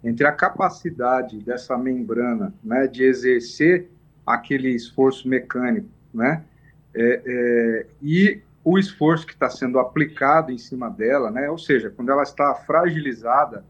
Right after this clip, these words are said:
né, existe, é, esta inflamação, né, é, inflamação e dor, né, que a gente chama de fascite plantar. Na verdade, a dor, a inflamação, é uma reação de defesa do nosso corpo, né,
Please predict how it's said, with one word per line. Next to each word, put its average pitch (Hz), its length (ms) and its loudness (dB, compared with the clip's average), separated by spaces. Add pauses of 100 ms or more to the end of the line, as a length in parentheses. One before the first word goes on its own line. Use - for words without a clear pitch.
(160)
né, 139 200 -10 (400)
existe, 160 760 0 (160)
é, 127 400 0
esta 127 220 -4
inflamação, 156 880 0
né, 156 300 -2 (440)
é, 123 600 2
inflamação 135 840 -4
e 127 60 -2
dor, 139 460 -2 (120)
né, 135 140 -10
que 143 100 -6
a 139 60 2
gente 139 220 -6
chama 151 260 -4
de 151 80 -16
fascite - 480 -2
plantar. 165 500 -2
Na 110 120 -2
verdade, 160 380 2
a 190 60 6
dor, 143 380 -2
a 139 60 0
inflamação, 127 760 -8 (500)
é 123 80 0
uma 147 200 4
reação 170 360 2
de 165 100 -4
defesa 175 580 2
do 147 120 -10
nosso 147 240 -6
corpo, - 400 -2
né, 127 240 -2